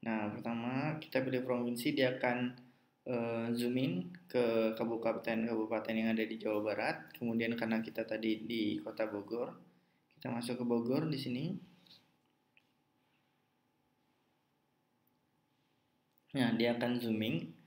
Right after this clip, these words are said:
di wilayah Kota Bogor saja. Nah, ini kita bisa melihat nih, berdasarkan sampai tingkat administrasi desa. Nah, ini kita coba contoh, misalkan daerah Mulia Harja.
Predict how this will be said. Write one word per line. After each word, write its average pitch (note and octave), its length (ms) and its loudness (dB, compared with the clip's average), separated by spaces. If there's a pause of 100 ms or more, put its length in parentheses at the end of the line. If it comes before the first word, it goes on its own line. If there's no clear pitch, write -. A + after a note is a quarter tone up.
(340)
di A#2 240 4
wilayah A2 240 6
Kota A2+ 320 0
Bogor A2 400 0
saja. A#2 600 0
Nah, G#2+ 160 -4
ini A2 180 -4
kita A#2+ 240 0
bisa A2+ 240 -2
melihat A#2+ 400 0
nih, A2 140 -14 (800)
berdasarkan A2+ 880 2 (1500)
sampai A#2+ 480 2
tingkat B2+ 400 0
administrasi A2+ 800 -4
desa. F#2 640 -6
Nah, F2+ 160 -14
ini G#2 160 -8
kita G2 480 -6
coba F2 320 -6
contoh, A#2+ 680 -4
misalkan A2+ 680 -6
daerah G#2+ 320 0
Mulia G#2 300 -2
Harja. A#2+ 500 0